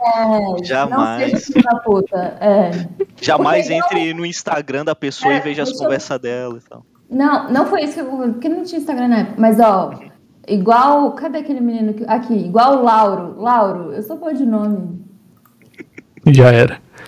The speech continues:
Speaker 3: Até porque Lauro não é um nome muito, né, comum, sim. Vamos ser bem sinceros também. Tô julgando o seu nome, eu me chamo Afonso. Não tenho moral nenhuma.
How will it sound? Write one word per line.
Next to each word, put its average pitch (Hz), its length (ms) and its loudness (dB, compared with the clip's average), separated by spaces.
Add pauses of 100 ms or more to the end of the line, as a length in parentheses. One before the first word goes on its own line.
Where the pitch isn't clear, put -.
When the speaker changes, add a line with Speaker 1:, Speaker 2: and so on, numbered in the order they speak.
(880)
Speaker 3:
Até 131 240 6
porque 165 180 6
Lauro 156 320 10
não 185 120 8
é 190 60 8
um 185 100 8
nome 135 220 6
muito, 117 440 2
né, 113 280 2 (520)
comum, 110 340 4 (220)
sim. - 220 -14 (240)
Vamos 101 220 -4
ser 139 100 2
bem 123 100 2
sinceros 123 560 -2
também. 107 220 -4 (920)
Tô 160 140 10
julgando 135 300 10
o 120 40 4
seu 123 160 4
nome, 120 160 8
eu 117 60 6
me 117 80 6
chamo 147 180 4
Afonso. 135 580 4
Não - 160 -2
tenho 180 300 6
moral 131 280 6
nenhuma. 120 580 4